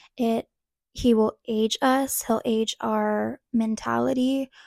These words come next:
our behavior. And by that, I mean he'll make us feel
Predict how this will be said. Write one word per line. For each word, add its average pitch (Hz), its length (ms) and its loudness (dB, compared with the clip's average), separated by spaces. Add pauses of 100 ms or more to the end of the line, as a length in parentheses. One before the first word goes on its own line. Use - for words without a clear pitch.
(160)
our 226 120 -2
behavior. 233 960 -2 (420)
And 226 340 -2
by 226 200 0
that, 254 280 0
I 226 120 0
mean 214 500 2 (800)
he'll 269 160 4
make 247 300 2
us 247 200 -2
feel 220 560 0